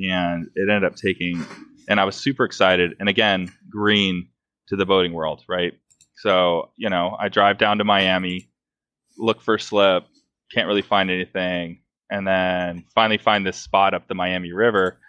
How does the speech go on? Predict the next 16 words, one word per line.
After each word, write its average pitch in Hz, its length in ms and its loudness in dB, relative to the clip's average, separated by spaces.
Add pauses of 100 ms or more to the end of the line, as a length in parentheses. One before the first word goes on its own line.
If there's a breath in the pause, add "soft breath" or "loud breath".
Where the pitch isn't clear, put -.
(460 soft breath)
and 104 120 -8
walk 104 240 2
in 113 140 2
there 104 180 4
and 95 100 -2
be 98 60 0
like, 95 160 0
"I 98 40 -2
need 92 140 -2
a 90 60 -6
slip." 139 460 2 (140)
He 110 100 -2
happens 90 220 -2
to 95 60 -6
have 107 300 2
one. 104 480 2